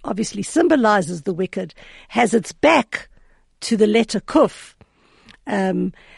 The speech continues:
and the Resh follows the Kuf, but the back of the Resh is towards the Kuf, so to speak, because Hashem doesn't want to look at the face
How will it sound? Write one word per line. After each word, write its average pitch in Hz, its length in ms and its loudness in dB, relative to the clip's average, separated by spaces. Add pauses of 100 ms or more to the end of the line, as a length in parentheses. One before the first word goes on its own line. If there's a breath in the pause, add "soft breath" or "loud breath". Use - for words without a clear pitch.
and 190 240 0
the 208 100 4
Resh 285 380 4
follows 339 640 4
the 233 100 2
Kuf, - 580 -4 (460 soft breath)
but 214 220 -2
the 214 100 2
back 269 320 0
of 240 120 -2
the 208 120 4
Resh 196 320 0
is 185 100 -8 (480)
towards 247 500 2
the 220 100 -2
Kuf, 190 220 -6
so 208 200 -2
to 185 80 -4
speak, - 340 -6
because 220 380 -2 (200)
Hashem 247 440 0
doesn't 233 300 2
want 214 220 0
to 190 120 -6
look 196 420 2
at 262 220 -6
the 208 100 -6
face - 580 -4